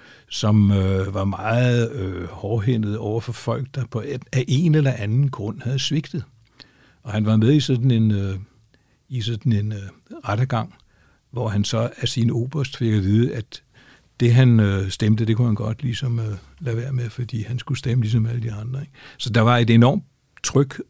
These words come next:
ovenfra. Man kan sige kort og godt, at hans opfattelse af den danske hær, det var, at den var alt for konservativ, og den var dårligt forberedt på krigen.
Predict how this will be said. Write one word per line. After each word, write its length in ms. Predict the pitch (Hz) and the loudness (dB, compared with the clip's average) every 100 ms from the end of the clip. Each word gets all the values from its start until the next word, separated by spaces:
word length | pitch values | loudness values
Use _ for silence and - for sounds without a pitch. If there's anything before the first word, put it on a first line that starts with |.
| _ | _
ovenfra. 540 | 95 95 113 - - - _ _ _ _ _ _ _ _ _ _ _ _ | -8 -4 -6 -8 -18 -20 _ _ _ _ _ _ _ _ _ _ _ _
Man 180 | 117 113 | 0 4
kan 80 | 113 | 4
sige 260 | - 160 | 6 6
kort 300 | 151 127 139 | 6 4 4
og 80 | 143 | 4
godt, 300 | 110 120 - - _ _ _ - | 2 -2 -2 -16 _ _ _ -8
at 140 | 117 | 0
hans 320 | 113 110 - - | 4 4 2 -6
opfattelse 720 | - 127 - 160 143 139 160 160 | -2 -2 0 -2 0 -2 -4 -6
af 140 | 120 | -4
den 100 | 101 | -4
danske 400 | 101 107 - - | -4 -4 -4 -6
hær, 220 | 120 120 - _ _ _ - | -6 -6 -8 _ _ _ -4
det 120 | 110 | -2
var, 280 | 98 120 - _ _ _ - | -2 -4 -6 _ _ _ -6
at 120 | 110 | -4
den 200 | 110 104 | -2 -4
var 240 | 104 90 - _ _ _ _ _ _ - | -4 -8 -14 _ _ _ _ _ _ -8
alt 240 | 120 - | -8 -6
for 100 | - | -6
konservativ, 920 | 113 117 - 107 120 135 - 127 160 - _ _ _ _ _ - | -2 -2 -2 -2 -2 -2 0 -4 -4 -10 _ _ _ _ _ -8
og 180 | 117 | -4
den 140 | 117 113 | 0 0
var 80 | 113 | 0
dårligt 560 | - 98 104 131 135 | -2 0 2 4 4
forberedt 540 | 135 107 117 123 120 131 | 2 -2 -2 -2 -6 -10
på 100 | - | -12
krigen. 420 | - 135 185 | -6 -4 -4